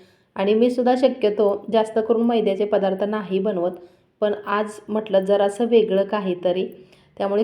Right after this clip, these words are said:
कधीतरी एखाद्या दिवशी मैद्याचा वापर करते. मैदा जर घालायचा नसेल तर इथे तुम्ही बेसन पीठ वापरू शकता आणि बेसन पीठ जर घातलं तर मग कॉर्नफ्लोअर वापरण्याची काही आवश्यकता नाही,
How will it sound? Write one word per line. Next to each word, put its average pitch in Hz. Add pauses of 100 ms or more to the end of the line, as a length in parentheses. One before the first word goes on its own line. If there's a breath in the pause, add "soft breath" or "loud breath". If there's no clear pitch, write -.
(100)
कधीतरी 240
एखाद्या 220
दिवशी 208 (160)
मैद्याचा 196
वापर 196
करते. 185 (280 loud breath)
मैदा 254
जर 294
घालायचा 240
नसेल 226
तर 208
इथे 208
तुम्ही 220
बेसन 220
पीठ 202
वापरू 208
शकता 196 (480 soft breath)
आणि 190
बेसन 220
पीठ 233
जर 240
घातलं 233 (240)
तर 202
मग 202
कॉर्नफ्लोअर 208
वापरण्याची 185
काही 196
आवश्यकता 180
नाही, 202